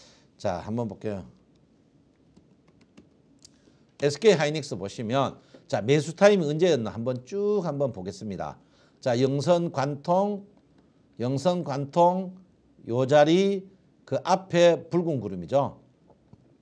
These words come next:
붉은 구름이죠. 이거 매수 자리입니다. 매수 자리. 그다-, 그 앞에 또 매수 자리 한번 보겠습니다. 저 그 앞에 매수 자리, 영선의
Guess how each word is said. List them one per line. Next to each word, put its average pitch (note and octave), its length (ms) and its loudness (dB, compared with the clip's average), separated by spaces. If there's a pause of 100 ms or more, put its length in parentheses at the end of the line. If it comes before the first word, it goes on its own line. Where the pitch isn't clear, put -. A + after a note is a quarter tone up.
(120)
붉은 F#3 300 2
구름이죠. A2 520 -2 (840)
이거 C3+ 160 0
매수 G2 320 -10
자리입니다. F2+ 380 -6
매수 D#2 260 -16
자리. E2+ 300 -10 (800)
그다-, D#3+ 280 2
그 D#3 200 6
앞에 F#3+ 440 4
또 C#3 100 -4
매수 A#2 260 -4
자리 C#3+ 160 4
한번 G#2 160 -6
보겠습니다. F2 720 -12 (1600)
저 B2 120 -8
그 B2+ 100 -2
앞에 E3 260 -2
매수 A2+ 260 -6
자리, D3 440 -2 (520)
영선의 D3 800 -2